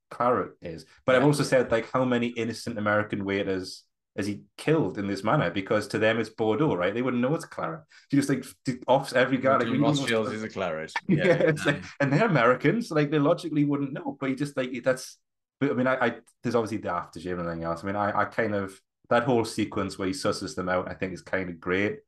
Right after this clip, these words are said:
Speaker 1: And this
Speaker 2: It's
Speaker 1: wouldn't work
Speaker 2: amazing,
Speaker 1: if you'd
Speaker 2: yeah.
Speaker 1: seen them early in the film because you'd recognize
Speaker 2: No,
Speaker 1: them.
Speaker 2: no.
Speaker 1: But, you know, it's like, I love a bit of logical deduction from, from Bond
Speaker 2: Yeah.
Speaker 1: where he's, like,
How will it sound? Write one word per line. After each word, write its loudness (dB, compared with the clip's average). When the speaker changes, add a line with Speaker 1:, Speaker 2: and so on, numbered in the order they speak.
Speaker 1:
And -4
this 0
Speaker 2:
It's -4
Speaker 1:
wouldn't 2
work 6
Speaker 2:
amazing, -6
Speaker 1:
if -4
you'd -4
Speaker 2:
yeah. -6
Speaker 1:
seen -2
them 0
early 2
in -2
the -6
film 0
because -4
you'd -8
recognize 0
Speaker 2:
No, -
Speaker 1:
them. 0
Speaker 2:
no. -8
Speaker 1:
But, -2
you -2
know, 4
it's 2
like, 2
I 6
love 4
a 2
bit 0
of -2
logical 0
deduction -4
from, -6
from -4
Bond 0
Speaker 2:
Yeah. -2
Speaker 1:
where -4
he's, -4
like, -6